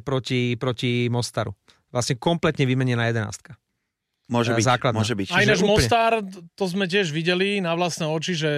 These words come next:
Speaker 3: Mostar, e, doma Champions League, že nepamätám si, kedy by Slovan takto suverene vstúpil.
Speaker 2: Ja
Speaker 1: Že
Speaker 2: iba
Speaker 1: žiadne
Speaker 2: jednu
Speaker 1: nervy,
Speaker 2: vec chcem,
Speaker 1: že žiadne
Speaker 2: iba
Speaker 1: nervy,
Speaker 2: jednu
Speaker 1: no.
Speaker 2: vec chcem pochváliť k našej lige poslednú,
Speaker 3: No.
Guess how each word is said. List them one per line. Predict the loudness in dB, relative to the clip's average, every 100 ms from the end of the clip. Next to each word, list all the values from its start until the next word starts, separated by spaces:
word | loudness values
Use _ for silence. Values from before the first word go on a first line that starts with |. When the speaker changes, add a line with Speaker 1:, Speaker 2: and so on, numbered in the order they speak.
| -2 -4
Speaker 3:
Mostar, | -4 -4 -2 0 2 0 -4 _ _ _ _ _ _ _
e, | -12 -8 -6
doma | -2 0 2 2 0 -2
Champions | -2 -4 -4 -4 -4 -4
League, | -6 -8 _ _
že | -18 -10 -6
nepamätám | -2 0 0 0 -2 -4
si, | -6 -6
kedy | -4 -2
by | -4
Slovan | -4 -4 -4
takto | -4 -8
suverene | -8 -8 -6 -4 -6
vstúpil. | -10 -14 -18 -10 0
Speaker 2:
Ja | 2
Speaker 1:
Že |
Speaker 2:
iba | 4 6
Speaker 1:
žiadne |
Speaker 2:
jednu | 6 6
Speaker 1:
nervy, | 4
Speaker 2:
vec | 2
chcem, | 2 2
Speaker 1:
že | 4
žiadne | 4
Speaker 2:
iba | 6
Speaker 1:
nervy, | 6
Speaker 2:
jednu | 6
Speaker 1:
no. | 4
Speaker 2:
vec | 4
chcem | 2 0
pochváliť | 0 2 2 2 -2 -10 -20 _
k | -4 0 2 2 2
našej | 2 0 0
lige | 0 0 -4
poslednú, | -4 -4 -2 0
Speaker 3:
No. | 0